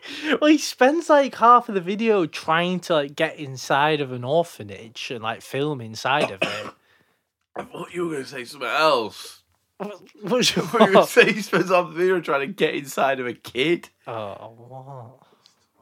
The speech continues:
Speaker 2: I wanted to punch my mic there. I don't know why.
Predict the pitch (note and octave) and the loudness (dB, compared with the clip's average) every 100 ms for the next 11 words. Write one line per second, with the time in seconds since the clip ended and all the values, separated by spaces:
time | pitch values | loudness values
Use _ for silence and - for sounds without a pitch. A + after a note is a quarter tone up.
0 | _ _ - - - F2 A1 _ - F2 | _ _ -20 -20 -18 -18 -18 _ -20 -20
1 | F#2 E2+ E2+ D#2+ - C#2 F2 G2 F2+ E2 | -20 -16 -14 -14 -12 -12 -8 -8 -6 -4
2 | F2+ F2+ - A3+ - | 0 2 4 2 4